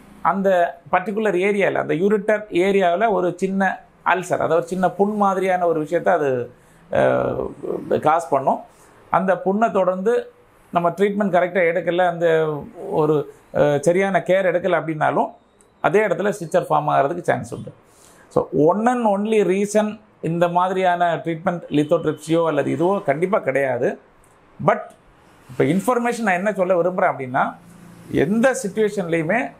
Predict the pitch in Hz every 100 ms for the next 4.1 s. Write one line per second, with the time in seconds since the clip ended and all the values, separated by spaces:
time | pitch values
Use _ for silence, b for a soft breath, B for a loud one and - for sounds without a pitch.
0 | - - - 147 160 226 220 196 196 196
1 | 220 170 170 185 165 202 180 175 165 156
2 | 156 233 - _ _ - 127 131 156 202
3 | 202 160 185 196 - 139 120 123 147 240